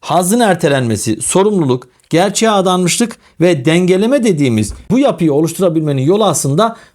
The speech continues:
bu soruyla başlıyor. İnsanların bu konudaki tavrı aslında diğer yapıp etmelerini de etkileyen bir süreci işaret ediyor. Scott Peck bize bu noktada şunu söylüyor. Diyor ki hazzı erteleyin. Hazzı ertelemezseniz önce haz veren şeyi bitirdikten sonra, tükettikten sonra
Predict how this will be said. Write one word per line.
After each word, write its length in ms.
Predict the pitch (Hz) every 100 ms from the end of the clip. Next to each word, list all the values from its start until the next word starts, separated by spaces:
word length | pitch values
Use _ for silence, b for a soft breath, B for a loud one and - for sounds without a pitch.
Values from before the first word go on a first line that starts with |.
| -
bu 140 | 151
soruyla 400 | 185 147 131 113
başlıyor. 380 | 98 98 - - B B -
İnsanların 760 | 135 - 185 208 247 175 127
bu 80 | 190
konudaki 420 | 294 277 175 -
tavrı 420 | 143 107 147 220 -
aslında 480 | - 127 165 165 143
diğer 220 | 190 240
yapıp 280 | 165 147 151
etmelerini 480 | 151 156 151 156 170
de 180 | 180 147
etkileyen 460 | 151 - 175 165
bir 140 | 165 190
süreci 340 | - 139 131
işaret 340 | 120 110 101 92
ediyor. 180 | 98 - B
Scott 380 | - - 208 220
Peck 220 | 285 185
bize 220 | 175 214
bu 80 | 190
noktada 320 | 214 156 175
şunu 180 | 202 180
söylüyor. 380 | 139 110 95 95 b b - -
Diyor 200 | 196 -
ki 100 | 117
hazzı 400 | 143 147 135 165
erteleyin. 600 | 120 107 117 101 95 - b b b
Hazzı 340 | 120 123 180
ertelemezseniz 1000 | 208 135 135 120 117 110 110 143 247 - b b b _ 143
önce 640 | 202 208 135 113 98 - _ -
haz 340 | 135 226 196
veren 260 | 175 139 123
şeyi 260 | - 110
bitirdikten 540 | 123 160 147 151 185 180
sonra, 280 | 143 110
tükettikten 560 | - - 160 - - 180
sonra 340 | 147 127 196